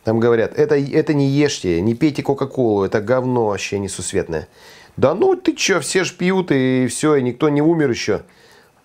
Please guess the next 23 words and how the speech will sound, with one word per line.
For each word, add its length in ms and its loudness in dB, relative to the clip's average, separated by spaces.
Ну 280 0
да, 380 0
да. 400 0
Смотрите, 460 0
курочку 420 -2
взяли, 380 0
косточку 560 0
отправили 420 0
сюда. 360 -2
Пусть 180 -4
варится. 340 0
Всё 200 4
остальное, 500 2
если 340 2
вы 400 2
на 180 2
как-, 260 -4
по 120 2
каким-то 420 0
диетическим 680 -2
нормам, 440 0
а, 240 0
значит, 380 -6